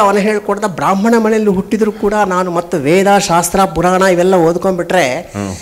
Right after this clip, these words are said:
Speaker 1: ನಮ್ಮ ತಂದೆಯವರು ಏನ್ ಮಾಡ್ತಾರೆ ಅಂದ್ರೆ ನನ್ನ ಮದುವೆ ಮಾಡಿಸ್ಬಿಡ್ತಾರೆ ಮತ್ತು ನಾನು ಹೆಂಡತಿ ಮಕ್ಕಳು ಇದ್ರ ಜೊತೆಗೆ ಸಿಕ್ಕಾಕೊಂಡ್ಬಿಡ್ತೀನಿ ಅಂತ ಹೇಳಿ ಫಸ್ಟ್ ಉಪನಯನ ಮಾಡಿದ ಮೇಲೆ ಗಾಯತ್ರಿ ಮಂತ್ರ ಅವನಿಗೆ ಎಷ್ಟು ಸತಿ ಲಕ್ಷ ಸತಿ ಹೇಳಿದ್ರು ಅವನಿಗೆ ಗಾಯತ್ರಿ ಮಂತ್ರ ನೆನಪಿಗೆ ಬರಲ್ಲ.
Speaker 2: ಹ್ಮ್.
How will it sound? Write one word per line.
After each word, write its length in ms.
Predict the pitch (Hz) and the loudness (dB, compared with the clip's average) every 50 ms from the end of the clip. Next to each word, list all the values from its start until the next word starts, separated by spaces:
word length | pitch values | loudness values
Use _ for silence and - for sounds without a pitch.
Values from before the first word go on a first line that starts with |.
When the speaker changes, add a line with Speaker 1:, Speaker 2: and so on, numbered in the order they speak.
| - 87 - - | -14 -14 -8 -6
Speaker 1:
ನಮ್ಮ 220 | 156 165 175 170 | -4 -2 -2 -4
ತಂದೆಯವರು 440 | - - 151 156 175 190 190 180 170 | -4 -2 -4 -2 0 0 0 0 0
ಏನ್ 100 | 165 160 | -2 -2
ಮಾಡ್ತಾರೆ 360 | 156 156 156 156 - 151 151 | -2 -4 -4 -4 -6 -6 -6
ಅಂದ್ರೆ 160 | 147 175 165 | -6 -6 -4
ನನ್ನ 140 | 151 143 139 | -4 -4 -4
ಮದುವೆ 240 | 135 131 135 143 165 | -4 -4 -2 -2 0
ಮಾಡಿಸ್ಬಿಡ್ತಾರೆ 680 | 160 147 139 139 139 - 143 135 - - 143 139 147 | 0 0 -2 -2 -4 -6 -8 -8 -6 -4 -2 -2 -2
ಮತ್ತು 420 | 143 139 147 151 - - - 208 202 | -4 -6 -8 -8 -10 -8 -4 -2 0
ನಾನು 260 | 190 175 165 156 147 | 0 0 -2 -2 -2
ಹೆಂಡತಿ 420 | 143 143 151 156 156 - - 165 | -2 -4 -4 -6 -8 -10 -10 -10
ಮಕ್ಕಳು 340 | - 156 147 - - 156 165 | -10 -10 -12 -12 -12 -10 -8
ಇದ್ರ 320 | - 170 - 131 135 - | -6 -6 -8 -8 -8 -8
ಜೊತೆಗೆ 240 | 143 156 160 160 147 | -6 -6 -6 -8 -10
ಸಿಕ್ಕಾಕೊಂಡ್ಬಿಡ್ತೀನಿ 760 | - 175 156 - 202 202 202 208 202 196 185 175 175 - 170 | -10 -10 -4 0 0 0 2 2 0 0 -2 -2 -2 -2 -4
ಅಂತ 120 | 156 147 143 | -4 -2 -2
ಹೇಳಿ 260 | 151 165 160 135 120 135 - - - - - - - - - 196 - - | 0 0 2 2 2 2 2 2 0 -4 -6 -6 -6 -4 -4 -4 -2 -2
ಫಸ್ಟ್ 260 | 165 - - - 240 | -2 -2 0 0 0
ಉಪನಯನ 400 | 220 190 220 208 202 214 220 214 | 2 2 2 2 2 2 2 2
ಮಾಡಿದ 300 | 190 170 170 180 180 180 | 2 2 2 2 0 0
ಮೇಲೆ 440 | 180 180 180 180 170 147 156 165 147 | -2 0 0 0 0 0 0 -2 -2
ಗಾಯತ್ರಿ 420 | - 143 175 208 208 - 226 208 | 0 2 2 2 2 0 -2 -2
ಮಂತ್ರ 280 | 190 180 175 175 180 180 | -2 -2 -4 -2 -2 -2
ಅವನಿಗೆ 340 | 165 156 156 - 139 127 123 | -2 -2 -4 -6 -6 -4 -4
ಎಷ್ಟು 360 | 139 139 - - - - 226 | -2 -4 -4 -4 -2 -2 0
ಸತಿ 280 | - 233 247 - 202 | 2 2 0 0 0
ಲಕ್ಷ 280 | 170 147 156 151 - - | 0 2 0 0 -2 -2
ಸತಿ 280 | 175 - 190 190 220 185 | -2 0 0 0 2 2
ಹೇಳಿದ್ರು 320 | 175 190 190 185 196 190 | 2 0 0 0 0 0
ಅವನಿಗೆ 180 | 180 170 151 147 | 0 0 0 -2
ಗಾಯತ್ರಿ 280 | 147 156 156 170 156 | -2 -2 -2 -2 -2
ಮಂತ್ರ 200 | 165 160 165 165 | -2 0 0 0
ನೆನಪಿಗೆ 460 | 156 139 131 131 139 143 147 175 156 | 0 0 0 0 0 0 0 -2 -4
ಬರಲ್ಲ. 260 | 131 135 131 127 117 - | -4 -4 -4 -4 -4 -6
Speaker 2:
ಹ್ಮ್. 560 | - - - - - - 120 107 98 120 107 | -10 -14 -16 -18 -14 -10 -8 -6 -4 -4 -4